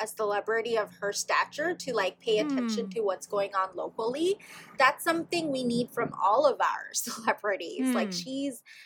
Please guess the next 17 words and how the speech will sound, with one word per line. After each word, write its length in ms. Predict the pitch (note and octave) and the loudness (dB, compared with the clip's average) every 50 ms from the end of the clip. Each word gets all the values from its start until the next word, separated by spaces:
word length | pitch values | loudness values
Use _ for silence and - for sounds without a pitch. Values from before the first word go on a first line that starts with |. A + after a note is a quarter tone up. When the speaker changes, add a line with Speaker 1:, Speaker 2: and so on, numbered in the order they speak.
| - _ | -10 _
Speaker 1:
amazing. 480 | - A#3 A#3+ C4+ C#4 D#4+ D4 A3 F#3+ F#3 | -2 0 2 2 2 2 0 -4 -6 -6
She's 240 | - - A#3 A#3 A3+ | -6 -10 -8 -2 0
actually, 800 | A#3 A#3 - - - - - B3+ B3 B3+ B3+ B3+ B3+ B3+ A3 - | 0 0 0 -2 -6 0 0 2 2 2 -2 -4 -4 -4 -2 -2
uh, 140 | G3+ G#3 | -2 -4
paying 260 | G3 - - B3 A#3 G#3+ | -4 -2 -4 -4 -2 -2
attention 520 | G#3+ - - A3+ A3+ A3+ - B3 A#3 A3 | -6 -2 -4 -4 -4 -4 -6 -6 -6 -6
to 100 | - A#3+ | -2 -2
every 340 | G#3 - G#3 F#3+ A3+ A3+ A#3 | -2 -2 0 0 0 0 0
race 320 | G#3+ G#3+ G#3 G3+ G#3+ G#3+ | 0 0 0 0 0 -2
that's 260 | - G3+ F#3 F#3 - - | -2 -4 -4 -4 -6 0
happening 500 | - F#3+ G#3+ - - G#3 G3 G3+ G3 F#3+ | 2 2 2 2 -2 -6 -6 -6 -10 -12
in 220 | F#3+ F#3+ F#3+ G3 G3 | -12 -12 -12 -12 -12
New 180 | F#3+ F#3+ F#3+ F#3+ | -14 -12 -10 -4
York. 380 | F3+ F#3 F3 F3+ F3 E3+ E3+ E3+ _ - - - - _ - | -2 0 0 0 0 -2 -4 -6 _ -20 -20 -20 -20 _ 0
Um, 360 | - F#3 F3+ E3+ F3 F3+ F3+ F#3 | 2 2 2 2 0 -4 -12 -12
she's 1000 | - - - G3+ G3+ G3+ G3 G3 G3 F#3+ G3 G3 G3 F#3+ G3 G3 F3+ - - - - | -10 -10 -10 -8 -10 -8 -8 -8 -6 -6 -6 -6 -6 -4 -6 -6 -6 -10 -14 -12 0
also, 840 | - G#3+ A3+ A3+ - - - A#3+ A3+ A3+ A3+ A3 A3 G#3+ G#3+ G#3+ G#3+ | 2 2 4 4 2 0 2 2 4 4 6 6 8 8 6 6 4